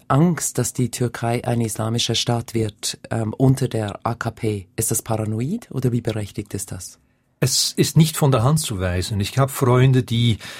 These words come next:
Speaker 2: ähm, nicht für das Militär sind, die auch gegen Putsche sind und auch dagegen sind, dass Parteien ge-, ge-, geschlossen werden, die gleichzeitig auch Angst haben. Die sagen, diese Gesellschaft ist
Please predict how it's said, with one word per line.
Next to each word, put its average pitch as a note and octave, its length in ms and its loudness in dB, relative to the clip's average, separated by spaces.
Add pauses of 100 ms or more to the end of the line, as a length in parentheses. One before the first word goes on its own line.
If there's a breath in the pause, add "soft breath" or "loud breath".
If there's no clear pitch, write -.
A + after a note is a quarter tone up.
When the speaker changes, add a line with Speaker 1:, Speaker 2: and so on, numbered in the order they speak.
(220 loud breath)
Speaker 2:
ähm, A#2 260 4
nicht C#3 280 4
für B2 160 0
das G#2+ 160 2
Militär F#2+ 540 0
sind, F#2 360 -4
die A#2+ 120 4
auch A#2 160 2
gegen B2+ 320 6
Putsche B2+ 400 0
sind G2+ 280 0
und G#2+ 140 -4
auch A2+ 160 -4
dagegen A#2 480 4
sind, G2 380 -2
dass G2+ 120 -2
Parteien G2+ 520 -2
ge-, G#2 100 -2
ge-, G2 240 -4
geschlossen G#2+ 640 -2
werden, B2 240 4
die A#2+ 100 -2
gleichzeitig C3+ 800 0
auch A#2+ 140 -2
Angst D3+ 400 2
haben. F#2 280 -2 (360 loud breath)
Die A#2 40 0
sagen, A#2 480 2
diese C3 260 -2
Gesellschaft B2 800 -2
ist - 460 -2